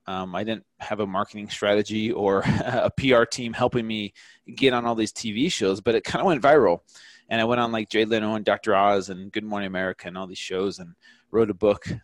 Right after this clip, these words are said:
uh, which became, became successful. And the book turned into a T V show on A and E called Fit to Fat to Fit, where we put other trainers through this process because, man,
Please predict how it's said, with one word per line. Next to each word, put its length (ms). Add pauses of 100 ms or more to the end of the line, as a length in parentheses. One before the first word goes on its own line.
uh, 120
which 180
became, 340 (280)
became 320
successful. 640
And 140
the 140
book 200
turned 240
into 200
a 40
T 220
V 160
show 360 (400)
on 160
A 180
and 80
E 280
called 300
Fit 240
to 60
Fat 180
to 80
Fit, 320
where 140
we 120
put 240
other 220
trainers 400
through 140
this 160
process 420
because, 360
man, 300